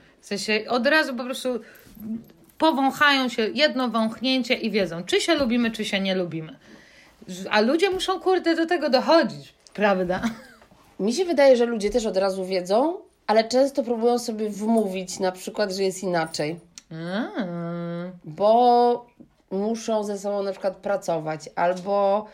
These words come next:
Speaker 2: bo mają nadzieję, że może ktoś jednak okaże się fajniejszy niż jednak, y, jest. Ale z drugiej strony zdarzyło mi się parę razy, że poznałam kogoś,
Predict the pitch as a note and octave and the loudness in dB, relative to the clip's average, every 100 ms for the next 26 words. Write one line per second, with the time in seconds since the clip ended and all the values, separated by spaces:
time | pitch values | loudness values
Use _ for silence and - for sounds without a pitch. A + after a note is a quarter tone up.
0 | - - _ F3 F#3 A#3 A#3+ A#3+ G#3 G#3+ | -20 -20 _ -4 4 8 8 6 2 2
1 | G#3+ G#3 G3+ F#3 G3+ G3+ F#3+ G3 F#3+ G3 | 2 0 -2 -2 -2 -2 -2 -2 -2 -2
2 | - G3+ F#3 G3 G3 - - F#3+ F#3 F3+ | -6 -6 -4 -2 -2 -2 -2 -2 -2 -8
3 | F3+ G3+ F#3+ F3+ E3+ E3 E3 E3+ D#3+ D#3+ | -6 0 2 2 0 -2 -4 -4 -2 -2
4 | D#3 - - E3 E3 E3 D#3+ D#3 - D#3+ | -4 -8 -10 -4 -4 -2 -4 -6 -6 -4
5 | D#3+ D#3+ D#3+ - D#3+ D3+ D3 - - _ | -2 -4 -6 -8 -4 -2 -2 -4 -18 _
6 | _ _ _ _ _ - - _ _ - | _ _ _ _ _ -20 -20 _ _ -20
7 | - - - A3 D4+ C#4+ C#4 B3 - G3 | -20 -10 2 6 6 4 0 0 2 2
8 | F#3 G#3+ D#4+ - - E3+ F3 A3 A#3+ A3 | 4 2 0 -6 -14 -10 0 2 2 0
9 | G3+ G#3 G#3 G3 G3 F#3 F3+ F3+ F3 F3+ | 0 -6 -2 0 2 2 0 -2 2 4
10 | F3+ F#3+ - - F#3 G3+ G3 F3+ F3+ F3+ | 4 0 -8 -6 -2 2 2 0 0 0
11 | F3 E3+ E3+ - | 2 2 0 -14